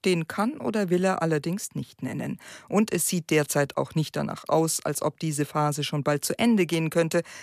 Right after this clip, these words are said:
Ganz im Gegenteil. Es werden sogar noch extremere Maßnahmen diskutiert, das sogenannte Helikoptergeld. Also, dass die Notenbank Geld direkt an die Bürger verteilt, die es dann möglichst wirtschaftsfördernd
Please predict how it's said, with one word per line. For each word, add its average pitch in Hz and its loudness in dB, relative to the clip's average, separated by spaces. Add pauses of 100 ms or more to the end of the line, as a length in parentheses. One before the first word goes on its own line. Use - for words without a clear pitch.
(100)
Ganz 208 0
im 233 2
Gegenteil. - -6
Es - -6
werden 165 4
sogar 151 2
noch 156 2
extremere 147 0
Maßnahmen 147 2
diskutiert, 151 0 (300)
das 147 0
sogenannte 151 2
Helikoptergeld. 143 -4 (200)
Also, 170 4 (240)
dass - -6
die - -6
Notenbank 151 2
Geld 196 -2
direkt 208 -2
an 160 2
die 175 0
Bürger 143 2
verteilt, 151 0 (320)
die 156 2
es 135 0
dann 190 4 (160)
möglichst - -2
wirtschaftsfördernd 214 0